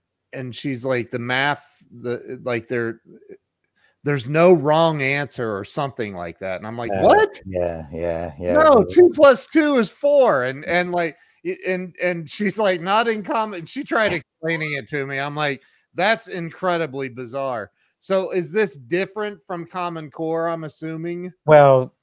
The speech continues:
Speaker 2: I think Common Core always was, it did focus on the thought process. So that part of stem I like, or that,
Speaker 1: Okay.
Speaker 2: that part of it, I, it kind of fits into stem, but you, you wanna get it right too. So I think there are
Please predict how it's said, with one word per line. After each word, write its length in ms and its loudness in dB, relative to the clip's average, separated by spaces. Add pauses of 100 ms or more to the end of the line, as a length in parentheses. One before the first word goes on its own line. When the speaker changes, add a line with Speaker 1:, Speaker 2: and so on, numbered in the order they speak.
(100)
Speaker 2:
I 120 -4
think 220 -2
Common 360 2
Core 300 2
always 320 -2
was, 440 -8
it 220 -18
did 280 -4
focus 420 -2
on 100 -6
the 80 -10
thought 420 -4
process. 640 -6
So 160 -8
that 260 -6
part 260 -4
of 80 -14
stem 440 -10
I 120 -12
like, 500 -10 (320)
or 160 0
that, 160 2
Speaker 1:
Okay. 100 -10 (100)
Speaker 2:
that 220 0
part 280 2
of 100 -4
it, 120 -2
I, 100 -6
it 220 -14
kind 260 -8
of 100 -6
fits 260 -10
into 240 -12
stem, 360 -14
but 160 -16 (540)
you, 160 -12
you 220 -10
wanna 260 -2
get 180 -2
it 80 -6
right 380 -6
too. 380 -8
So 320 -8
I 100 -8
think 260 -2
there 240 -2
are 60 -8